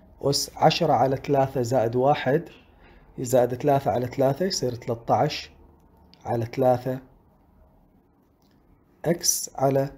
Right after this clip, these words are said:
ثلاثة عشر على ثلاثة زائدًا سي. مثال آخر، تكامل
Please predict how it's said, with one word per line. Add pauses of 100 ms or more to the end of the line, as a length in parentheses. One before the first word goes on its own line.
(240)
ثلاثة
عشر (520)
على
ثلاثة (500)
زائدًا (580)
سي. (1500)
مثال
آخر، (4000)
تكامل